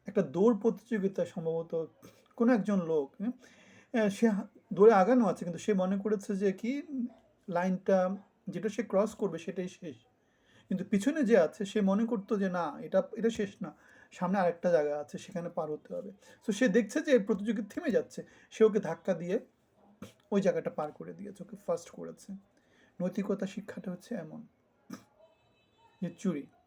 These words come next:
আমাদের সমাজে তো নৈতিকতা বলতে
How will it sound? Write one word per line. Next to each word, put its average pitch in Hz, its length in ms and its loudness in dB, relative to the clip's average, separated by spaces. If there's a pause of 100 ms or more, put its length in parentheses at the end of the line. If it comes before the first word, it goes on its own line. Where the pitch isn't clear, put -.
(1400)
আমাদের 285 220 2
সমাজে 175 380 -4
তো 170 120 -6
নৈতিকতা 156 480 -6
বলতে 147 360 -12